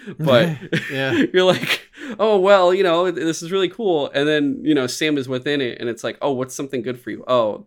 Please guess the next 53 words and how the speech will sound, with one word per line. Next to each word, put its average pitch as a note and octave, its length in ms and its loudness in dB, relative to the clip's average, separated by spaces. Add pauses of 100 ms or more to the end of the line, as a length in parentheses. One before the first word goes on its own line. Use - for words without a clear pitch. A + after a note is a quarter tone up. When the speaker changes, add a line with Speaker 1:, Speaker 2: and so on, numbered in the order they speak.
(160)
Speaker 1:
all A2 100 -4
these B2 220 -8
nostalgic A#2 460 -6
memories G#2+ 560 -6
of - 180 -12
your G2+ 100 -10
life." G#2 300 -4
And - 100 -10
it's - 120 -16
like, F#2 200 -8 (380)
"Oh B2 100 2
my B2 140 2
God," A#2 320 4
it's A2+ 140 -4
like A#2 120 -4
nostalgia A#2+ 720 2
within B2+ 500 0
the B2 80 0
nostalgia A2+ 680 0
that - 160 -18
they're A#2 80 -10
utilizing A#2+ 800 -4
<laughs> - 60 -16
for D3+ 100 0
the B2+ 120 -4
good A#2 320 -2
there. A2 180 -6
And - 100 -6
I'm A2+ 100 -10
just - 200 -14
like, - 260 -8 (1120)
you C4 60 2
know, D4+ 100 4
only D4+ 160 4
the B3+ 80 4
show A#3 240 0
could F#3 120 -6
probably F#3+ 200 6
pull F#3 160 -2
this E3 220 -2
off. E3 160 2
That's C#3+ 160 -8
pretty F3+ 180 2
great. E3 360 0
Uh, C#3+ 200 2
that's, D#3 300 -2
that's, - 340 -12
that's D#3+ 220 -10
a D3+ 40 -8
smart D#3+ 300 -4
move. B2+ 240 -2
Okay. C3 380 -4 (640)
Uh, A2+ 360 0